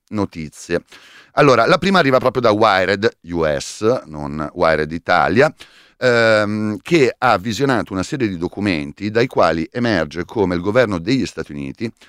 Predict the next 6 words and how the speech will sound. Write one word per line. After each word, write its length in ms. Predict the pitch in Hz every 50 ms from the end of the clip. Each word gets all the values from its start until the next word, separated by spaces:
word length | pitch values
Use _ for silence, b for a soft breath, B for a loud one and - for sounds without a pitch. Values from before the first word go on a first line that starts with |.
| b b b b b b b
avrebbe 640 | 156 165 151 156 127 87 76 76 78 82 85 - _
raccolto 960 | - 117 139 147 147 - _ - - 135 90 73 69 71 - - - 82 73 _
campioni 680 | - - 131 123 139 127 - 131 110 90 85 82 82
di 140 | 78 85 87
D 220 | 85 101 120 131 135
N 140 | 120 104